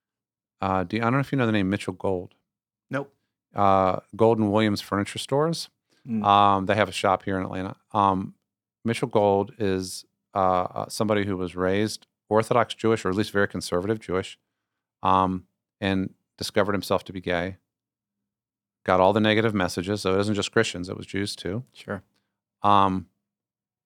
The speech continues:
Speaker 1: had a miserable childhood, put a book together in two thousand eleven called Crisis,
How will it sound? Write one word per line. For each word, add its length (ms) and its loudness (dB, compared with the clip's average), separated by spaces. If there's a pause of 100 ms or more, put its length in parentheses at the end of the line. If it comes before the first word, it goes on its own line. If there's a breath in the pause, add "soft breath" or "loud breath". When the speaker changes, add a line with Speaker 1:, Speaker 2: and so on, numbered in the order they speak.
(300)
Speaker 1:
had 180 0
a 20 -2
miserable 460 0
childhood, 560 2 (1120)
put 100 2
a 60 2
book 200 2
together 360 2
in 80 0
two 140 -4
thousand 340 2
eleven 420 2
called 300 -2
Crisis, 720 -2